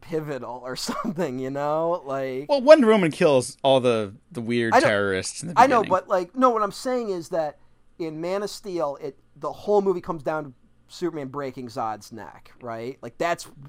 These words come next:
Speaker 1: where you get there and you're like, "That's what this movie's about." <laughs> Like,
Speaker 2: <laughs>
Speaker 1: and then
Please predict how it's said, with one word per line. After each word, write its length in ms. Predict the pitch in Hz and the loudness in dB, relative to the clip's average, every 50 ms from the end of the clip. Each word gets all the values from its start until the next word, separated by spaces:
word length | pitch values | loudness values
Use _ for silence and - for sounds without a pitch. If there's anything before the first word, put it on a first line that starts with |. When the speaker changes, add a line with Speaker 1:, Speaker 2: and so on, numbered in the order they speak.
| - _ _ - | -20 _ _ -6
Speaker 1:
where 140 | 175 170 156 | -2 -2 -2
you 140 | 147 147 139 | -2 -4 -4
get 160 | 156 165 160 | -4 -4 -2
there 100 | 147 135 | -2 -4
and 100 | 131 127 | -4 -4
you're 80 | 135 | -6
like, 240 | 127 120 117 113 - - - - - _ - - - | -6 -6 -8 -10 -12 -16 -20 -20 -20 _ -20 -14 -6
"That's 260 | 139 151 185 - - | 2 2 2 2 2
what 140 | 254 277 277 | -2 -4 -2
this 160 | 320 247 - | -2 -2 0
movie's 380 | 262 302 277 226 320 262 190 339 | 2 2 2 2 0 -2 -2 -2
about." 480 | 233 - 339 254 - 247 226 233 254 247 | 0 6 8 10 10 10 10 8 4 -2
<laughs> 120 | - - | -2 0
Like, 140 | 226 202 - | 0 0 0
Speaker 2:
<laughs> 1300 | 220 220 135 117 - - - _ - - - - - - - - - - - - - _ _ _ _ - | 0 -2 -2 -2 -4 -8 -16 _ -20 -20 -20 -20 -20 -20 -20 -20 -20 -20 -20 -20 -20 _ _ _ _ 0
Speaker 1:
and 200 | 190 190 196 190 | 0 0 2 2
then 380 | 208 202 196 190 190 190 196 | 2 4 4 4 2 0 -2